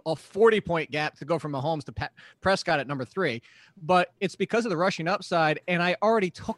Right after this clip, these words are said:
I, I pulled back on Lamar Jackson. I'm believing some of the reports that they try to keep, it's gonna be the same thing as Cam Newton. They're gonna try to keep him running less. They're gonna try and keep him protected, but he's still gonna run. There's still gonna be design plays. I only have him,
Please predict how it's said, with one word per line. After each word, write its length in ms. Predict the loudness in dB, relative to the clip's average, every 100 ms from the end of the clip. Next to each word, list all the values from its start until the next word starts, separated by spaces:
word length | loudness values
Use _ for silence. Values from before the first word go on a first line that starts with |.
| _
I, 160 | 0 2
I 120 | 2
pulled 320 | 2 0 -2 0
back 240 | 0 -2
on 80 | -6
Lamar 240 | -4 -4
Jackson. 440 | -4 -4 -4 -6 -2
I'm 220 | -2 -2
believing 420 | -2 -4 -4 -6
some 160 | -6 -6
of 60 |
the 60 | -6
reports 420 | -6 -4 -4 -2
that 280 | 0 0 -4 -18 _ _ -2
they 160 | 0
try 600 | 0 -4 2 4 4 2
to 160 | -2 -4
keep, 200 | -4 -4
it's 300 | -6 -8 -6
gonna 160 | -6 -2
be 80 | -2
the 40 |
same 240 | -2 -4 -4
thing 180 | -6 -8
as 80 |
Cam 220 | -4 -4 -2
Newton. 220 | -4 -8 -16 _
They're 120 | 0
gonna 160 | 2 2
try 640 | -2 -6 2 4 4 2 -4
to 60 | -4
keep 240 | -4 -2
him 200 | -2 -4
running 320 | -2 -2 -2 -6
less. 300 | -6 -6 -6
They're 220 | -4 -2
gonna 160 | -4
try 280 | -4 -4 -4
and 80 | -4
keep 220 | -8 -10
him 80 | -8
protected, 540 | -10 -4 -4 -2 -6 -8 -20 -2
but 120 | 2
he's 140 | 2
still 300 | -2 2 2
gonna 200 | 2 -2
run. 260 | -4 -6 -4
There's 120 | -6
still 140 | -6 -8
gonna 120 | -6
be 80 | -6
design 400 | -6 -4 -4 -4
plays. 340 | -4 -4 -2
I 80 | -2
only 220 | 0 0
have 200 | 2 0
him, 120 | 0